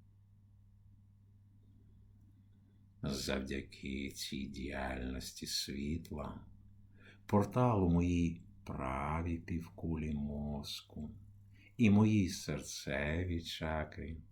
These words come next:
через які спочатку витікала любов моєї Матері Бога, щоб благословити все життя на землі,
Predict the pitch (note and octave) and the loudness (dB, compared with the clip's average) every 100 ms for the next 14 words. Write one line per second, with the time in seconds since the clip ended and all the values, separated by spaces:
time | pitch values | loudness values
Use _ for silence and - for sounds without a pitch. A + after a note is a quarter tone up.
0 | - - - E2+ D2+ C#2+ D2+ - D#2 - | -20 -20 -8 -2 0 -2 -4 -6 -8 -6
1 | E2+ - D#2+ D#2 - D#2 D#2 - D#2 D2+ | -8 -4 -4 -4 -4 -4 -4 -8 -6 -4
2 | D2 C#2+ D2+ D2+ D2 D2+ C#2+ D#2 C#2+ D2 | -2 -4 -4 -4 -2 0 0 -2 -4 -2
3 | D2 C#2+ C#2+ C#2+ C#2+ D2 D#2 D2+ C#2 C#2+ | -2 -2 -2 -2 -4 -6 -6 -6 -6 -4
4 | D2 C#2+ D#2+ C#2+ - - - - - - | -2 -4 -6 -8 -12 -20 -20 -20 -20 -14
5 | - - D#2+ D2 D2+ C#2+ D#2+ D2 D2+ D#2 | -10 -4 -2 0 0 0 0 -4 0 0
6 | D2+ C#2+ D2+ D2+ - - - E2+ D#2 D2+ | 0 -2 -6 -6 -6 -6 0 2 4 2
7 | C2+ C#2 D2+ C#2+ - - D#2+ D#2 C2+ C2+ | -2 -6 -6 -8 -6 -2 0 0 -2 -4
8 | D2 C#2+ C#2 C#2 F2+ G#2 G#2+ | -6 -6 -4 0 4 6 4